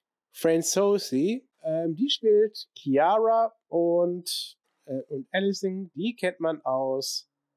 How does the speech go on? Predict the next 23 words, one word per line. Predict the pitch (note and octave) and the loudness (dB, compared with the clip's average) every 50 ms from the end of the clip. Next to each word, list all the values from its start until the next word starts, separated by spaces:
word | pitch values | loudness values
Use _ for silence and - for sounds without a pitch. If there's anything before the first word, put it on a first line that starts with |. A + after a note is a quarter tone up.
| _ _ _ _ _ | _ _ _ _ _
Stop | - - - - - D3 - - | -12 -10 -4 -2 -2 -2 0 0
Motion. | C#3+ D3 G3 B3+ A#3+ - - B2 C#3 G3+ C4+ _ _ _ _ | 0 0 2 2 0 -2 -4 -4 -4 -6 -6 _ _ _ _
Und | - - A#3 C#4+ D4 - - | -2 0 0 0 -2 -4 -6
dann | G3+ G3+ G3 | -6 -6 -4
gibt | F3 F#3 F#3 - | -6 -8 -8 -8
es | F#3 F3+ - - | -8 -8 -6 -4
noch | D#3 D3+ D3+ - _ - | -2 -2 -4 -4 _ -2
den | C#3 C#3 C#3+ C#3+ - _ _ _ | -2 -2 -2 -4 -10 _ _ _
Sohnemann, | - A#2 A2 G#2+ G#2+ B2 D3 E3+ F3+ F3+ D#3 C#3+ B2+ A#2 A2 G#2 G2 G2 _ _ _ _ _ _ _ _ | -16 -14 -10 -4 0 2 4 4 4 2 2 2 0 0 -2 -4 -10 -16 _ _ _ _ _ _ _ _
Ant, | - D3+ E3 D#3+ C#3+ A#2+ A2 G#2 - - - - _ _ _ _ _ | 0 0 2 2 2 0 -2 -4 -8 -14 -20 -20 _ _ _ _ _
gespielt | - C#3 C3 - - D#3+ F3 F3+ F3 | -6 -6 -4 0 2 4 4 2 2
von | - E3+ E3 D#3+ D#3 D#3 | 0 0 0 2 0 0
Dan | D3 D#3 D3 D3 D3 C#3 | 0 0 0 0 0 0
Hook. | C#3 G3 A#3 C4+ C#4 - _ _ _ _ _ _ _ _ _ _ - | 0 0 2 0 0 -4 _ _ _ _ _ _ _ _ _ _ -10
Der | C3+ A#2+ A2+ A#2+ C3+ D3 E3 | -10 -6 -2 0 2 2 2
ist | E3+ E3 - | 2 0 -4
bisher | D#3+ D3 - D#3+ D#3 D#3 D3+ | -8 -4 -2 0 2 2 2
in | C#3+ | 2
noch | D3 D3 C#3+ - _ _ | 0 0 -2 -2 _ _
kleineren, | - - A#2 B2 C3+ D3 D3 C#3+ C#3 C#3 C3+ B2+ | -6 -2 0 0 0 0 0 0 0 -2 -2 -4
größeren | A#2 - A2+ A#2 A#2+ B2+ B2+ - B2 A#2+ A#2+ A#2 - | -6 -8 -6 -4 -4 -4 -4 -6 -6 -6 -8 -8 -8
Produktionen | _ - A2+ A#2 A2+ A2+ - - - A2 G#2 G#2+ A2+ A2+ A2+ - _ _ _ _ _ _ _ _ - | _ -6 -4 -4 -6 -6 -8 -10 -8 -6 -6 -6 -8 -8 -12 -14 _ _ _ _ _ _ _ _ 0
aufgetreten. | C#3 D#3+ G3 G3+ - F#3 - - D3+ C3+ C3 - B2+ A2 G2 - | 2 2 2 2 0 -2 -2 0 0 -2 -2 -2 -6 -10 -10 -12